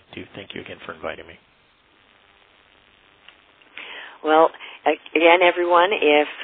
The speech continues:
Speaker 2: you are interested in checking out Orlando Dominguez's work, please visit his website, orlando dominguez dot info. And, and I wish you all the best of luck at Fashion's Night Out. I'm sure that the bidding will be fast and furious on your chair because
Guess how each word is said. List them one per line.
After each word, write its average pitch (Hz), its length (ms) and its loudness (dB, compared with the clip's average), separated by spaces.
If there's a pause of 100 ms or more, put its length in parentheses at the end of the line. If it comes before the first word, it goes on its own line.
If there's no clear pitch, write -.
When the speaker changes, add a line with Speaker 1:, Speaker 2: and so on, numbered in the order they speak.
Speaker 2:
you 165 260 -2
are 170 100 6
interested 180 600 -2
in 147 240 -6
checking 165 240 -8
out 147 140 -2
Orlando 139 420 -4
Dominguez's 139 640 -6
work, 170 240 4 (380)
please 196 300 -2 (100)
visit 147 240 2
his 123 200 -8
website, 127 460 -2 (120)
orlando 127 360 -6
dominguez 123 520 -10 (500)
dot 117 280 -2
info. 170 500 -4 (560)
And, 127 580 -8 (460)
and 131 180 -10
I 127 380 -10
wish 156 140 -2 (120)
you 147 140 -8
all 139 160 4
the 156 80 -2
best 135 260 0
of 131 140 -6
luck 139 160 -6
at - 80 -6 (100)
Fashion's 131 420 -2
Night 123 220 -8
Out. 143 240 -8
I'm 131 160 -14 (180)
sure 131 200 -8
that 135 200 -8
the - 160 -10
bidding 131 280 -6
will 120 140 -8
be 120 120 -8 (140)
fast 139 280 0
and 123 120 -12 (100)
furious 139 360 -2 (140)
on 127 200 -10
your 120 140 -12 (140)
chair 120 280 -8
because - 240 -14